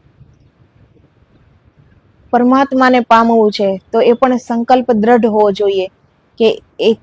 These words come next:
ત્યાં સુધી, જ્યાં સુધી બ્રહ્મ પ્રાપ્તિ ન થઈ જાય ત્યાં સુધી થાક ન લાગે. જો બહારની દિશામાં કંઈ પામવું છે તો એ પણ એ લક્ષ્ય જ્યાં સુધી પૂરો ન થાય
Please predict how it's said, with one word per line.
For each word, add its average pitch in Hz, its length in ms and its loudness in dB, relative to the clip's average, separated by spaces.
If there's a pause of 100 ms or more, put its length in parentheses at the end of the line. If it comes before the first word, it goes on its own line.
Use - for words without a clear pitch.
ત્યાં 247 240 0
સુધી, 208 440 -2
જ્યાં 233 260 -4
સુધી 226 380 -2
બ્રહ્મ 254 300 2
પ્રાપ્તિ 247 460 0
ન 240 140 0
થઈ 226 200 0
જાય 208 280 2 (400)
ત્યાં 240 180 0
સુધી 233 300 0
થાક 226 360 0
ન 208 140 -2
લાગે. 180 340 -2 (440)
જો 240 120 0
બહારની 277 440 4
દિશામાં 320 460 2
કંઈ 302 200 2
પામવું 262 480 2
છે 208 200 -2 (480)
તો 220 80 -4
એ 247 140 4
પણ 262 240 0
એ 247 160 0 (120)
લક્ષ્ય 262 360 0 (640)
જ્યાં 240 280 0
સુધી 247 300 0
પૂરો 285 280 4
ન 285 160 2
થાય 214 320 2